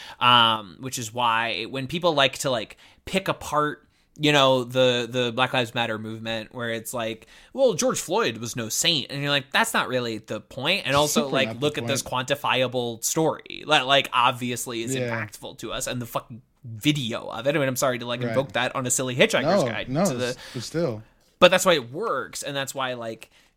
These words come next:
Speaker 1: you end up honoring specific people like Breonna Taylor as opposed to, like, the, when people are like, "Well, what about Chicago?" And it's like, "Well, what about Chicago? Like, what are you
Speaker 2: <laughs>
Speaker 1: talking about?"
Speaker 2: Yeah. People that are like, "Black Lives Matter, what about black on black crime?" And you're like, "Oh, no."
Speaker 1: Different issue.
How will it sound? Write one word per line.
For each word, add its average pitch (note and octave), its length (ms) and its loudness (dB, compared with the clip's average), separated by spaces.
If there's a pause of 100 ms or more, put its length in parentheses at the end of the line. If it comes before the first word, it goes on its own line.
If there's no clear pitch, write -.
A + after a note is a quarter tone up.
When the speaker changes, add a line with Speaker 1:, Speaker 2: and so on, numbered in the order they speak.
(220)
Speaker 1:
you C3+ 200 -10
end D3+ 240 -2
up C3+ 200 -2
honoring B2+ 420 -6
specific - 500 -14
people C#3 460 -6
like G#2+ 260 -16
Breonna F2+ 380 -12
Taylor A#2+ 580 -4
as A2+ 160 -6
opposed A2 420 -8
to, F#2+ 180 -12
like, E2+ 340 -12 (320)
the, E3+ 80 -8
when E3 240 0
people D#3 220 -2
are - 20 2
like, C#3 180 4
"Well, F#3 120 0
what D#3 120 0
about D#3+ 240 -4
Chicago?" A#3 600 -4
And E3 80 -10
it's G3+ 80 -10
like, B3 100 -8
"Well, C4+ 120 -8
what D4 120 -2
about D4 260 -2
Chicago? - 440 -12
Like, A#3 180 -6
what C4 140 4
are - 20 8
you - 60 0
Speaker 2:
<laughs> A#3 120 6
Speaker 1:
talking - 280 -2
about?" - 300 -16 (420)
Speaker 2:
Yeah. C#3 420 -2 (380)
People E3 160 0
that D#3 100 8
are D#3 60 6
like, C#3+ 180 2
"Black F3 360 6
Lives E3+ 280 6
Matter, E3+ 320 4
what D#3 200 2
about D#3 440 4 (480)
black E3 260 4
on D3+ 160 2
black D3 260 2
crime?" G3 340 2
And C3 80 -2
you're C3 100 0
like, A#2+ 260 -6
"Oh, G#2+ 680 -2
no." D3 240 0
Speaker 1:
Different B3 260 4
issue. E4+ 520 0